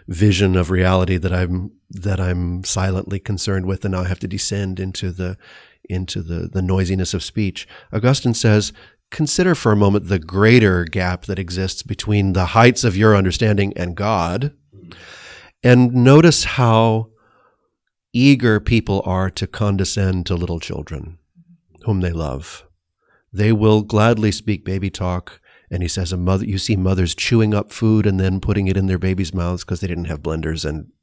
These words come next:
and baby food," right? He says, "That kind of condescension is where the cheerfulness of love is evident." So he says, "You can do that too in your teaching." In response to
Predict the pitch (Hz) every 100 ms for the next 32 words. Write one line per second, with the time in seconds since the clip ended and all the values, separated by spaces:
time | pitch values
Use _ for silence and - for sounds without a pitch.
0 | _ 82 78 82 95 82 - 67 69 80
1 | 78 - - - - - - - 120 123
2 | 123 120 - - 120 107 131 165 - 147
3 | 123 - 123 107 - 147 170 104 101 -
4 | 104 95 110 - - 107 90 104 101 101
5 | 82 107 95 - - 127 - 101 90 87
6 | - 90 85 107 92 82 101 - _ _
7 | _ - 87 104 104 92 67 - - _
8 | _ _ - 110 113 135 135 147 143 120
9 | 107 - 123 92 87 135 135 - 64 -
10 | _ _ _ _ _ _ _ - 113 110
11 | - 120 123 - - 113 107 104